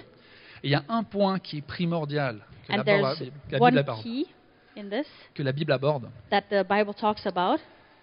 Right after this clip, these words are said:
Speaker 1: c'est que pour aimer Dieu,
Speaker 2: is that to love God,
Speaker 1: il faut le craindre.
Speaker 2: you have to fear him.
Speaker 1: Pour aimer Dieu,
Speaker 2: To love God,
Speaker 1: il faut craindre Dieu.
Speaker 2: you have to fear God.
Speaker 1: C'est un peu paradoxal.
Speaker 2: So it's a bit,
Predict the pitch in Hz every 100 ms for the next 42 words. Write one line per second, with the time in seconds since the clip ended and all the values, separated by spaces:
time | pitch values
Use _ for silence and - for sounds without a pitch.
0 | _ - 147 - - 220 190 165 156 139
1 | 143 151 - 208 202 202 - 233 208 247
2 | 214 208 190 208 294 - - 117 135 123
3 | - 113 92 - _ - 214 202 208 -
4 | 214 - 226 220 190 180 156 170 _ _
5 | _ _ _ _ _ _ _ _ _ -
6 | - - 139 180 196 185 160 160 160 -
7 | - - 240 208 202 233 226 - 180 180
8 | 240 269 - - 131 151 143 - 165 151
9 | 131 127 117 - - 208 208 214 - 208
10 | - 233 220 190 170 156 175 - _ _
11 | _ - - _ _ 131 143 202 202 170
12 | 160 - 156 - - - - - 220 -
13 | 202